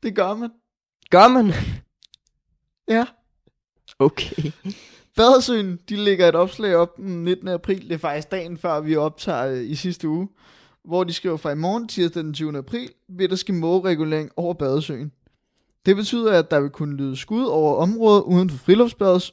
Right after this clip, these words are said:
Speaker 1: åbningstid. Dette sker, så Badesøens gæster kan have deres mad i fred i sæsonen tyve enogtyve, som varer fra toogtyvende maj til og med toogtyvende august.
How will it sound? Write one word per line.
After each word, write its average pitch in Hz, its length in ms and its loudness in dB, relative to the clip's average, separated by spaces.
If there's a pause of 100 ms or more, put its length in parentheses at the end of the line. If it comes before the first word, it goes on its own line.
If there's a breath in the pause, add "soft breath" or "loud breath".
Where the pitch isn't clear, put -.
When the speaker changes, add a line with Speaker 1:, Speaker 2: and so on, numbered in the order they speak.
(160)
Speaker 1:
åbningstid. 131 500 -8 (360)
Dette 151 180 4
sker, 208 320 4
så - 140 -8
Badesøens 165 580 2
gæster 208 380 4
kan 185 160 -8
have 165 260 0
deres 160 300 -2
mad 151 380 0
i 143 60 -10
fred 185 380 0 (400 soft breath)
i 202 100 -2
sæsonen 185 400 -4
tyve 147 260 -4
enogtyve, 196 420 -6
som 160 220 -10
varer 127 260 0 (400)
fra - 140 -8
toogtyvende 143 500 -8
maj 190 360 -4
til 170 220 -2
og 170 80 -2
med 147 200 -2
toogtyvende 127 480 -14
august. - 460 -16